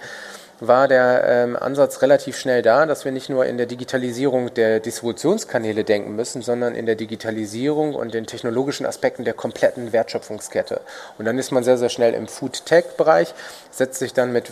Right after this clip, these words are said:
Vertical Farming-Ansätzen auseinander, mit dem Thema der Circular Economy, mit dem Thema der Transparenz und Rückverfolgbarkeit über die Wertschöpfungskette. Und dann, ähm, hat sich das dann darüber hingehend weiterentwickelt. Wir haben sehr viel im Bereich gearbeitet und ja,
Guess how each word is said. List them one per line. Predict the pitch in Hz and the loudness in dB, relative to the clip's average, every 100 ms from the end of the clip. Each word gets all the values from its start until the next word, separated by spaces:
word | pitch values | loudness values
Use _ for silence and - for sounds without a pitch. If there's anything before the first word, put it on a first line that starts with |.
| 117 | 4
Vertical | 131 - 110 | 4 2 -6
Farming-Ansätzen | - 139 151 143 143 131 135 135 - 131 | 0 2 2 0 0 -2 2 2 2 -2
auseinander, | 123 - 127 123 120 | -2 -2 -2 -2 -2
mit | 117 | -4
dem | 120 | -6
Thema | - 123 117 | -6 -4 0
der | 113 | 0
Circular | - 139 - 113 | 0 -4 2 2
Economy, | 113 165 151 139 131 | 4 2 2 2 -2
mit | 127 - | -4 -6
dem | 117 113 - - - - | -6 -8 -12 -18 -18 0
Thema | 131 120 117 | 4 6 6
der | 113 | 6
Transparenz | - 143 - 120 127 135 | 4 0 2 4 4 4
und | 110 | -2
Rückverfolgbarkeit | 147 - 131 - 131 - 123 123 120 | -2 2 2 4 2 4 2 2 2
über | 120 | 0
die | 113 | 2
Wertschöpfungskette. | 120 135 143 - 131 - 143 143 151 - - - - - | 4 4 0 -6 -8 -2 -2 -2 -6 -6 -16 -16 -18 -14
Und | - 113 | -8 4
dann, | 113 127 147 156 | 6 6 2 2
ähm, | 135 139 131 | 4 2 0
hat | 139 | -4
sich | 139 | -2
das | 143 127 | -2 0
dann | 131 | 6
darüber | 120 123 131 | 6 6 4
hingehend | 127 131 123 120 123 117 - | 0 0 -4 -4 -4 -2 4
weiterentwickelt. | 107 117 143 123 147 165 160 - | 4 4 0 -2 -2 -2 -2 -4
Wir | 131 | -8
haben | 127 127 | -6 -6
sehr | 127 | -6
viel | 120 127 | -4 -6
im | 120 117 | -4 0
Bereich | 113 113 | 2 2
gearbeitet | - 120 139 147 151 147 | 2 2 2 0 -4 -6
und | 127 127 - | -8 -8 2
ja, | 143 120 | 2 2